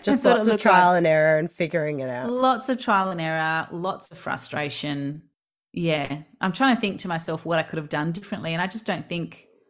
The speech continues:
Speaker 2: there was anything to be done differently. I think, you know, what I, I think what I could have done differently was just maybe had a different mindset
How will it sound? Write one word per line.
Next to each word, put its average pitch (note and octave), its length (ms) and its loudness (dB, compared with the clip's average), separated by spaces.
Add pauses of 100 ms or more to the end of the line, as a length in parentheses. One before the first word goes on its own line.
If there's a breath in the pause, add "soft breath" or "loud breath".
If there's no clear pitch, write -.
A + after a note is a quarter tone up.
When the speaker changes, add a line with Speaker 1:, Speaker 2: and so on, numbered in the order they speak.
(280)
Speaker 2:
there F3+ 160 -4
was G3 200 2
anything C4 360 2
to - 100 -12
be D#3+ 100 -6
done D3 420 -6
differently. - 440 -10
I F3+ 100 0
think, C#4+ 240 -2 (140)
you A3 120 0
know, G3+ 120 2
what F#3+ 140 0
I, F3 120 -4 (180)
I G#3+ 80 -4
think E4 240 -2
what A3+ 100 4
I F#3+ 60 0
could G3+ 220 -4
have F3+ 120 -2
done E3 220 -4
differently E3 340 -8
was E3 120 -4
just F3 240 -8
maybe D#3+ 260 -4
had D3+ 200 -4
a D3 40 -2
different D3+ 320 -8
mindset D3+ 560 -4